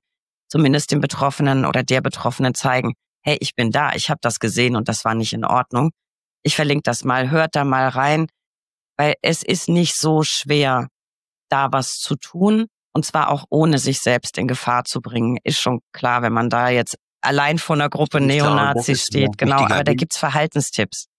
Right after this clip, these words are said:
Speaker 2: Ja. Ich glaube, das ist ein ganz wichtiger Hinweis. Natürlich soll man sich nicht in Gefahr bringen.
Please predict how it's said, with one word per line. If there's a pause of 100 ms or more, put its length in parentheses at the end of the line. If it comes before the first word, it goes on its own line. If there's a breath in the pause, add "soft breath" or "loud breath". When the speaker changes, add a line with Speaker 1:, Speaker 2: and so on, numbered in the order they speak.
(600)
Speaker 2:
Ja. (1000)
Ich
glaube,
das
ist
ein
ganz
wichtiger
Hinweis.
Natürlich
soll
man
sich
nicht
in
Gefahr
bringen.